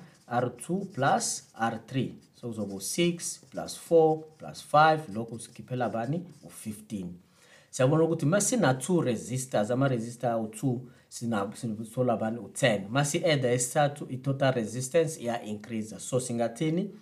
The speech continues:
As you add the number of resistors in series, the total resistance increases.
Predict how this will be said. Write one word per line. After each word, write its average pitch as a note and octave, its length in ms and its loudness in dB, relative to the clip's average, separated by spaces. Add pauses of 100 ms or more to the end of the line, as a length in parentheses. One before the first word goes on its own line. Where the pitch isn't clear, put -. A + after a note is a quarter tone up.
(340)
As C3 280 6
you C3 160 0
add F3 240 4
the B2+ 80 0
number C#3+ 340 4
of B2 160 2
resistors A#2 600 -2
in G#2 120 -8
series, C3 640 -2 (280)
the G2 120 -10
total C#3 420 2
resistance C3+ 800 0 (180)
increases. A#2+ 920 -2